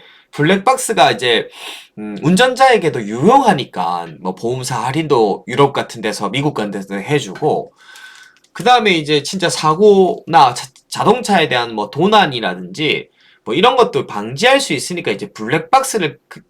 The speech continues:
그 참에 다는 거죠. 근데 아, 그 블랙박스가 아니면 사고 기록 의무 장치라고 있어요. 뭐 사고, 하여튼 그런 것들을, 안전장치를 달아야 되는 게 오월에 의무화한 거고.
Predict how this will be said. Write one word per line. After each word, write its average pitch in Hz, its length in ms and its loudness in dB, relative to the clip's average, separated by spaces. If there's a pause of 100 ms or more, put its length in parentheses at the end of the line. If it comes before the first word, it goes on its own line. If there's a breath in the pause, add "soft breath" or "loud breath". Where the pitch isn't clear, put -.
(180)
그 156 240 -2
참에 294 340 -2
다는 214 360 0
거죠. 165 360 -2 (140)
근데 180 160 -2
아, - 180 2
그 - 220 -10
블랙박스가 214 680 0
아니면 180 460 0 (600 loud breath)
사고 240 580 0 (920)
기록 202 360 4
의무 139 280 2
장치라고 147 640 -2
있어요. 92 340 -10 (140)
뭐 92 140 -12
사고, - 360 -10
하여튼 - 340 -16
그런 277 260 2
것들을, 202 400 0
안전장치를 143 680 -2
달아야 160 300 2
되는 107 180 -6
게 95 60 -8
오월에 113 380 0
의무화한 104 500 -2
거고. - 180 -16